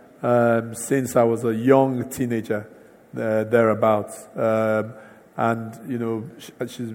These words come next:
she's achieved so much, uh, in, in her chosen profession as a businesswoman and entrepreneur.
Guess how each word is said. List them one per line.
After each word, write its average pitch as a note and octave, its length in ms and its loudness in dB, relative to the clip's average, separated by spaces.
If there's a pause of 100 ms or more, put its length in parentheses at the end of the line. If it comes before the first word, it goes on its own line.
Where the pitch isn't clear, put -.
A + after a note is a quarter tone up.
she's A#2 200 -8
achieved B2+ 420 2
so C#3+ 180 4
much, C3 440 2 (460)
uh, A2+ 540 4 (140)
in, A#2 360 -4 (120)
in A#2 260 -6
her A2 420 0
chosen B2 560 0 (140)
profession A#2+ 800 0
as G#2+ 160 -6
a A2+ 40 0
businesswoman A#2+ 960 0
and A2+ 120 -4
entrepreneur. A#2 760 -4